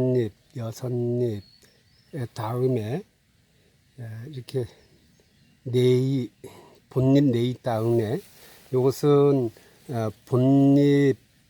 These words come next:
네 잎 다음에 나온 곳이고요. 이것은 다섯 잎 다음에 나온 곳이고, 어, 요 가지는 여섯 잎 다음에 나온 가지가 되겠습니다. 아, 이렇게,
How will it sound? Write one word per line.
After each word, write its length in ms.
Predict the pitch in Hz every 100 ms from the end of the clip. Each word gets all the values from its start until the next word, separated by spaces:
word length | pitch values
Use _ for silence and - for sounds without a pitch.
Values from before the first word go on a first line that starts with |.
| _ -
네 540 | 156 117 120 127 135
잎 140 | 143 -
다음에 340 | 127 120 123
나온 340 | 117 110 110
곳이고요. 580 | 107 107 117 104 104 170
이것은 360 | 135 123 123 139
다섯 340 | - 117 - 135 135
잎 160 | 139 139 -
다음에 400 | 113 120 120 120
나온 340 | 113 110 110
곳이고, 500 | 107 - 113 147 202 - _ _ _ _
어, 180 | 117 113 120
요 240 | 127 135
가지는 560 | 127 123 117 127 151 214 - _ _ _
여섯 300 | 113 117 151 151 156
잎 120 | 160 -
다음에 500 | - 113 127 135 127
나온 520 | 117 110 120 165 196 -
가지가 340 | - 117 120
되겠습니다. 580 | 113 107 - 107 98 87 - - - - - - _ -
아, 220 | 120 117
이렇게, 720 | 139 151 - 127 131 127 90